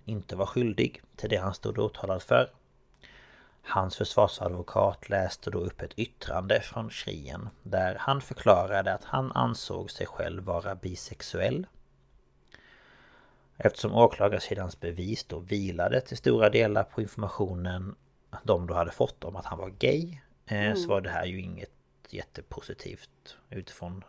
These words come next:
Speaker 1: deras sida av hela grejen. Polisen hade dock i början av utredningen fått veta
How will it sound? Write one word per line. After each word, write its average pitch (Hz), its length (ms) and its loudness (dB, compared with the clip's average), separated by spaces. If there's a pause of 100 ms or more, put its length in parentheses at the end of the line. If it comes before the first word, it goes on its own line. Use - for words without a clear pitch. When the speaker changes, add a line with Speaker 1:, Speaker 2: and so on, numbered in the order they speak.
Speaker 1:
deras - 540 -4 (120)
sida - 420 -4 (200)
av - 300 -10 (380)
hela 92 240 -6
grejen. 87 340 -4 (3000)
Polisen 120 840 6 (100)
hade 117 520 4
dock 117 380 2
i 104 60 -2
början 98 340 6
av 98 120 0
utredningen 95 800 -4
fått - 380 -10
veta 110 500 0